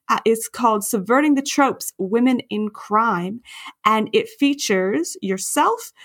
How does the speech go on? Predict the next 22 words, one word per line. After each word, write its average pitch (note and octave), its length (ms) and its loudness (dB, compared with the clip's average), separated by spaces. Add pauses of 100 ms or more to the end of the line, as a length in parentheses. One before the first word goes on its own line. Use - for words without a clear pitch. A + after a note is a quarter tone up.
(340)
uh, - 180 2 (160)
Ray A#3+ 280 2
Cans, C4+ 500 0 (120)
Petronella C4 500 2
McGovern, G3+ 460 0 (100)
and G3+ 180 2 (120)
Anna A3+ 240 2
Downs. F3+ 600 -2 (300)
And G#3 160 4
you'll G#3 120 4
be A3 100 2
discussing G#3+ 640 0
centering C4+ 500 2
women's G#3+ 320 2
stories F3 540 -2 (340)
and G3 100 2
exploring A3 540 0 (240)
female C4+ 380 4
characters F#3+ 800 -2 (360)
beyond G#3 540 4
the G3+ 60 4
norm E3 580 -2